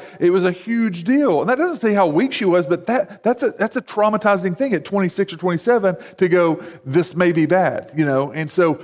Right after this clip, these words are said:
um, in that, how much does the resurrection mean?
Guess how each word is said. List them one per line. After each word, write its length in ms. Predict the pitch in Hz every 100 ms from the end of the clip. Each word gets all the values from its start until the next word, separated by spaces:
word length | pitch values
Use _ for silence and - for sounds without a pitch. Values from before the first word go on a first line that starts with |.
| -
um, 240 | 160 147 - _ _ -
in 220 | 240 214
that, 360 | 135 120 - - _ _ _ _ _ _ _ _ _ _ _ _ _ -
how 60 |
much 160 | 156 165
does 80 | 156
the 80 | 123
resurrection 600 | 143 127 127 147 - 110
mean? 200 | 92